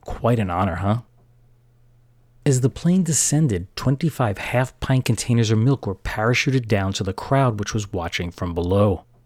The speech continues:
One quart was set aside to be presented to Charles Lindbergh. He was scheduled to arrive at the show a day or two later. And in our last story for today, twenty-seven-year-old South Korean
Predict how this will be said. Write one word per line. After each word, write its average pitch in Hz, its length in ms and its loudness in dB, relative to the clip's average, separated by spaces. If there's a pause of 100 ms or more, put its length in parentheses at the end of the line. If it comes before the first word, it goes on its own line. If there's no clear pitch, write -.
(880)
One 120 300 4
quart - 400 2
was 107 120 0
set - 240 0
aside 143 460 2
to - 80 -10
be 110 80 0
presented 110 400 0
to - 80 0
Charles 117 480 -2
Lindbergh. 117 520 4 (680)
He - 160 -6
was 151 160 2
scheduled 113 460 2
to 131 100 0
arrive 95 340 0
at 101 60 -4
the 113 80 0
show 92 340 0
a 90 60 -2
day 92 280 -2
or 90 60 0
two - 200 -6
later. 92 480 -2 (1400)
And 135 100 4
in 135 100 4
our 135 80 4
last 156 280 2
story 113 180 2
for 98 140 -6
today, 87 480 -6 (640)
twenty-seven-year-old 143 920 2
South - 360 -4
Korean 104 500 -2